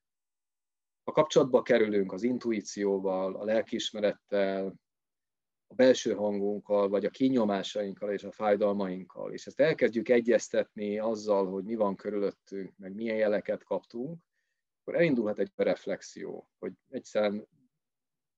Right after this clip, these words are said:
miért kaptam ezt, miért zavar ez, miért kerültem ilyen helyzetbe, még akkor is, hogyha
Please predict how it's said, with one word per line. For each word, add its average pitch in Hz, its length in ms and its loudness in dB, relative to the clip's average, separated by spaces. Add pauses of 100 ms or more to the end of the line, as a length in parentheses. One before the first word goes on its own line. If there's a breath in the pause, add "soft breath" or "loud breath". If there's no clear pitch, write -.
miért 131 200 2
kaptam 123 400 0
ezt, 98 320 -4
miért 113 240 -2
zavar 127 300 4
ez, 95 180 2
miért 110 220 -2
kerültem 120 340 -2
ilyen 123 200 -2
helyzetbe, 107 840 0 (440)
még 117 180 0
akkor 123 300 2
is, 110 140 -4
hogyha 101 640 0